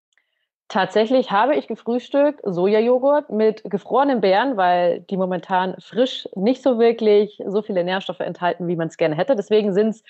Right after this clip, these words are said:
Wildheidelbeeren gewesen, Bio-Wildheidelbeeren, die enthalten nochmal richtig schön viele Nährstoffe. Und dazu habe ich ein Granola gegessen, also Haferflocken mit, äh, Amaranth, Quinoa, ist einfach eine Mischung, sag ich mal. Diesmal war's ein bisschen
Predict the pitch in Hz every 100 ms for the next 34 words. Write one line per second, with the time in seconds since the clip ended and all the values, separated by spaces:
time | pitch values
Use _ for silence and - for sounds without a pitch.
0 | - - 185 349 359 208 202 202 175 180
1 | 180 170 170 185 196 285 571 _ _ _
2 | - 180 254 185 147 147 151 151 156 160
3 | 202 170 - - 170 160 160 - 160 -
4 | _ _ - - 339 320 233 220 185 185
5 | - 220 320 370 _ _ _ _ _ 226
6 | 226 226 233 220 202 277 233 226 214 214
7 | 214 - 180 180 185 180 170 - 147 156
8 | 135 131 156 170 - - - 254 277 262
9 | - - 165 160 160 165 170 170 - -
10 | 196 196 208 208 185 175 - 180 170 185
11 | 170 165 175 190 - - 170 165 170 185
12 | 175 - - 156 160 - - 156 156 -
13 | 156 151 151 - - - - - - _
14 | _ _ _ _ _ _ 226 226 202 180
15 | 180 185 202 196 175 175 180